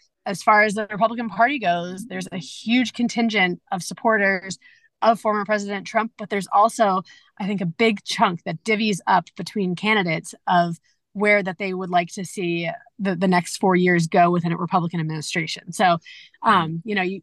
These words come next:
I think you can divvy it up into Trump supporters versus non-Trump supporters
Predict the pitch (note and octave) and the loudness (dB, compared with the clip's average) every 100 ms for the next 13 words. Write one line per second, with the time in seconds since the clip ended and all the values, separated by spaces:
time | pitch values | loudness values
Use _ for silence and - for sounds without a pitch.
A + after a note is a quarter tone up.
0 | _ F#3+ G3 F#3 G#3 G3 A3 A#3 G#3+ G3+ | _ -6 -4 -2 0 2 4 4 4 2
1 | - F#3 - F3 - C4+ - D4+ C#4 C4+ | 0 -8 -8 -10 -2 -2 -2 -2 0 2
2 | C4+ B3 A3 F#3 F#3 G3 F3+ G3 F#3+ F3+ | 2 0 -2 -2 0 -2 -2 2 2 2
3 | E3+ D3 - D#3+ D#3+ D#3 E3 E3+ | -2 -10 -14 -10 -8 -6 -4 -4